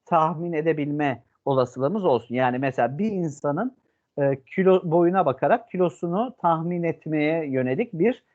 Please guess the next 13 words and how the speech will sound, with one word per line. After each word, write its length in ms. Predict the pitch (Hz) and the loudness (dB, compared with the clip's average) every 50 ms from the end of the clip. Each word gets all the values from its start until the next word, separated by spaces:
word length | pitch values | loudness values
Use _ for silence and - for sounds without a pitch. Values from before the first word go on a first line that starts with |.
| _ _ - | _ _ -2
model 380 | 160 170 175 165 170 196 214 | 2 2 4 4 4 4 2
kurabilelim. 580 | 208 - - 180 170 160 165 156 151 110 101 95 | 0 0 0 2 2 2 2 0 -2 -2 -2 0
Arada 560 | 104 127 131 131 127 139 170 208 233 - - _ _ _ _ | 0 2 2 2 2 2 2 2 2 0 -6 _ _ _ _
korelasyon 640 | _ - 156 139 131 123 123 113 - - 226 247 220 | _ -2 0 0 2 2 0 -2 -2 -4 -6 -6 -4
güçlü 300 | 175 170 - - - 175 | -6 -8 -8 -6 -4 -2
olursa. 360 | 156 131 107 101 - _ - - _ - 156 | 0 0 -2 -4 -10 _ -20 -14 _ -4 -2
E, 60 | 156 147 147 147 147 147 143 151 151 147 147 147 156 - - 175 160 | 0 0 0 0 0 0 0 0 0 -2 -4 -4 -6 -10 -12 -8 -4
dolayısıyla 540 | 180 196 214 220 226 196 - - 202 180 156 | 0 4 4 4 4 4 0 -2 -2 -2 -2
günlük 320 | 175 196 208 214 - - | -2 -2 -2 -2 -2 2
hayatta 520 | 240 220 208 165 143 139 - - 147 139 | 4 4 4 4 2 0 -2 -4 -2 0
da 200 | 185 240 302 320 - _ _ _ _ _ _ _ | 0 0 0 -2 -8 _ _ _ _ _ _ _
aralarındaki 1000 | 147 160 175 185 190 190 202 202 196 208 208 220 214 226 220 220 - 165 139 - | 2 2 4 4 4 4 2 2 2 2 0 0 2 2 0 0 -2 -6 -6 -4
korelasyon 1120 | - - 170 170 180 180 175 180 175 170 - _ _ _ _ _ - 196 208 233 262 277 | 0 2 2 2 2 2 0 0 0 -2 -4 _ _ _ _ _ -6 -4 -4 -4 -4 -6